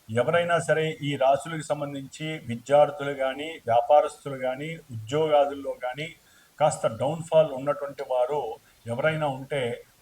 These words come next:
తప్పకుండా సంప్రదించండి. మా యొక్క పూర్తి మంత్ర సహకారము, ఆశీర్వాదము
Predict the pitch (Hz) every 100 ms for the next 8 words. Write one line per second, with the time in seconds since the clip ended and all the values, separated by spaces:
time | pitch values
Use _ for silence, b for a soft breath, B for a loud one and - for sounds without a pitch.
0 | - 113 - 151 151 147 139 - 127 131
1 | 156 151 151 139 143 143 147 123 - _
2 | b - 123 143 147 139 - 113 - 165
3 | 156 - 175 139 143 143 b _ 113 131
4 | - 165 165 147 151 - 147 143 143 147
5 | 165 - 127 135 - 165 151 139 139 143
6 | 151